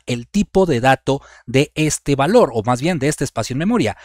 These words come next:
lo cual nosotros sabemos que es una tupla, pero de todos modos vamos a corroborarlo. Para ello voy a apoyarme de la función type. Colocamos type, un par de paréntesis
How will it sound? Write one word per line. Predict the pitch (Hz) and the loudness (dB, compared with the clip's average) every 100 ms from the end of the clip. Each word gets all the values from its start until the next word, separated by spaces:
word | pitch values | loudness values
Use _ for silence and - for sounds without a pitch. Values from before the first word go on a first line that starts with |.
| - | -8
lo | 120 151 | -4 0
cual | 233 240 | 2 2
nosotros | 240 185 175 | -2 -6 -6
sabemos | 113 107 127 - | -4 -4 -6 -8
que | 110 | -10
es | - | -6
una | 156 | -6
tupla, | - 214 147 151 | -4 -4 -2 -2
pero | - 208 | 0 0
de | 226 | 0
todos | - 185 175 | -2 -4 -2
modos | 147 127 123 | -2 -2 -2
vamos | 131 143 135 - | -2 -2 -4 -4
a | 131 | -8
corroborarlo. | - 131 123 127 120 92 98 95 - - - | -6 -4 -4 -2 -2 -2 -6 -12 -18 -20 -4
Para | - 285 | 4 6
ello | 247 208 202 | 6 4 0
voy | 131 143 | 0 0
a | 160 - | 0 -2
apoyarme | - 165 175 120 113 131 | -4 -2 -2 -2 -2 -4
de | 185 | -4
la | 214 | -4
función | 120 104 107 104 | -6 -8 -8 -6
type. | - 220 113 _ - _ | -2 -2 -2 _ -20 _
Colocamos | 92 98 147 123 98 - | -12 -4 0 0 -2 -4
type, | 107 254 - - | -2 -2 -2 -10
un | 110 95 | -12 -4
par | 110 107 | -2 -2
de | |
paréntesis | 123 233 220 185 196 202 | 0 2 0 -2 -4 -6